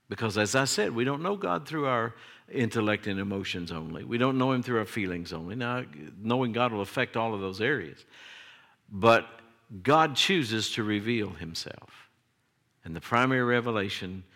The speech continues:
will come through his word. And so when we look at this verse, verse seventeen, that God wants us to have the spirit of wisdom and revelation and the knowledge of him, then that means this is something I need to pray for on a constant basis.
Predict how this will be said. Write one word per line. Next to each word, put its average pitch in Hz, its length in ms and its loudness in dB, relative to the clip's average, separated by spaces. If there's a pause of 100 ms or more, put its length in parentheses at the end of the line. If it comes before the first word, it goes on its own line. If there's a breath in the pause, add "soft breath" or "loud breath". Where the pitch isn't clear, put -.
(240 soft breath)
will 87 120 -8
come 101 280 -4
through 90 220 -6
his 82 220 -8
word. 82 360 -10 (440 loud breath)
And 98 80 -4
so 123 140 4
when 113 220 4
we 127 80 8
look 151 200 6
at 175 120 0
this 202 160 0
verse, 113 320 0
verse 117 260 0
seventeen, 117 640 -4 (360 loud breath)
that 107 200 2
God 113 260 6
wants 120 280 0
us 113 140 0
to 113 100 -4
have 110 160 -2
the 101 80 -4
spirit 107 360 -2
of 101 120 -6
wisdom 110 360 -2
and 104 120 -4
revelation 104 640 -2
and 95 120 -4
the 98 60 -4
knowledge 95 400 -4
of 104 100 -6
him, 90 320 -4 (360 loud breath)
then 92 180 -2
that 104 240 2
means 107 300 0
this 107 220 -2
is 104 120 -4
something 98 440 -4
I 101 140 0
need 101 200 -2
to 101 60 -6
pray 95 260 -2
for 90 260 -4
on 92 120 -4
a 95 60 -8
constant 87 480 -6
basis. - 500 -6